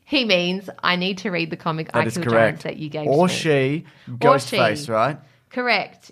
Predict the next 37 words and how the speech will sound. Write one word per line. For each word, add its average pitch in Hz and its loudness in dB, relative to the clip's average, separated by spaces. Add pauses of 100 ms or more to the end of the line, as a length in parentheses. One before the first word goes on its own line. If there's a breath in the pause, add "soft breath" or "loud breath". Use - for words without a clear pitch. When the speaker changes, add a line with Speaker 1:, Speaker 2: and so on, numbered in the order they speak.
Speaker 2:
Is 170 -2
it - 2
Speaker 1:
exactly. 190 4
Speaker 2:
Ghostface 190 4
Killer 196 2
from, 156 -2
uh, 147 0
Wu-Tang 151 -6
Clan? 165 -8 (180)
Speaker 1:
I 285 4
don't 440 -4
know. 349 0
Well, 294 4
possibly 302 -4
because 247 -4
the 233 -2
handle 240 -2
is - -4
at 214 2
Wabba 202 2
Labba 180 4
Dub. 165 0 (140)
Speaker 2:
That's 113 -2
a 101 0
Rick 101 -6
and 98 -2
Morty 98 0
reference. 120 -2 (140)
Speaker 1:
Ah, 208 -2
so - -4
Speaker 2:
Uh, 214 4
Speaker 1:
it's - -4
Speaker 2:
so - 2
Speaker 1:
doubly 226 2
one 180 -2
of 170 -2
your, 156 -4